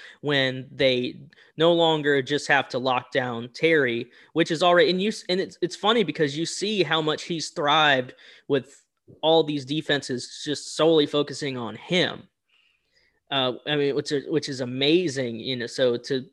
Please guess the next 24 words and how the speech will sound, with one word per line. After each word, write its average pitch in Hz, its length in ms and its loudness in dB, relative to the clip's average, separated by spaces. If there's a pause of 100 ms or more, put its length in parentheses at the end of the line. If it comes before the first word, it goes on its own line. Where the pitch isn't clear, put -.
(140)
see - 280 -2
where 165 200 4
his 147 180 2
production's 131 720 -4
gonna 117 260 -6
go. 117 340 -2
I 110 140 -4
mean, 117 200 -8
and 117 200 -10
we've, 139 280 -2 (520)
um, 110 500 -4 (480)
uh, 123 220 -2
we, 202 140 2
we've 233 260 -2
said 175 240 4
from 156 160 -4
the 135 100 -2
very 135 200 4
beginning 127 360 -2
on 117 120 -6
our 135 200 4
podcast, 120 540 -2
I 139 60 -2
don't, 135 180 -6